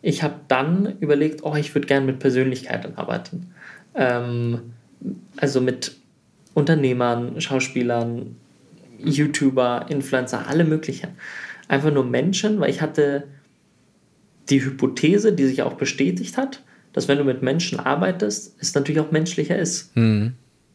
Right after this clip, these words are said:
Speaker 1: Wenn ich mit dir arbeite im Verhältnis zu einem Unternehmen, dann gehen wir mal zusammen was essen, wir können uns unterhalten.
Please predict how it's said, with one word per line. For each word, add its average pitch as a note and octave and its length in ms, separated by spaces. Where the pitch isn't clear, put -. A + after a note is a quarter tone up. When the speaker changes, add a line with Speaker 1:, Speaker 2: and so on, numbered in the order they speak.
Speaker 1:
Wenn C3+ 240
ich C3+ 160
mit - 240
dir G3+ 200
arbeite B2+ 380
im C#3+ 80
Verhältnis C3 400
zu - 60
einem B2 240
Unternehmen, C#3 720
dann B2 100
gehen B2+ 180
wir B2 80
mal B2 200
zusammen B2 300
was A#2+ 120
essen, C#3 540
wir - 80
können C#3 160
uns C3+ 100
unterhalten. C#3 840